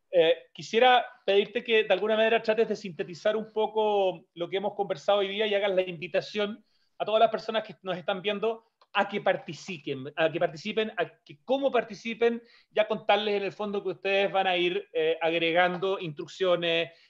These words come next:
eh, y datos a, a, a toda la gente que los sigue para este concurso, eh, de aquí en adelante en forma constante. Ayúdanos un poquitito a empezar a, a, a cerrar esta conversación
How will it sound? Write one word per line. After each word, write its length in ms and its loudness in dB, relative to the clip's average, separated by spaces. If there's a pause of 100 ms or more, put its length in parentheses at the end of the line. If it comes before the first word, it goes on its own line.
(100)
eh, 200 -2
y 100 -12
datos 440 4
a, 200 4
a, 300 -4
a 40 -4
toda 200 2
la 60 4
gente 320 -8
que 80 -10
los 180 -8
sigue 300 -8
para 180 -2
este 160 -8
concurso, 640 -8 (200)
eh, 380 0
de 60 -2
aquí 160 -4
en 80 -4
adelante 880 0
en 80 -12
forma 460 -2
constante. 720 -6 (300)
Ayúdanos 420 -2
un 100 -6
poquitito 600 -6
a 80 0
empezar 600 2
a, 480 2 (300)
a, 120 -2
a 140 -6
cerrar 380 2
esta 200 -4
conversación 840 -6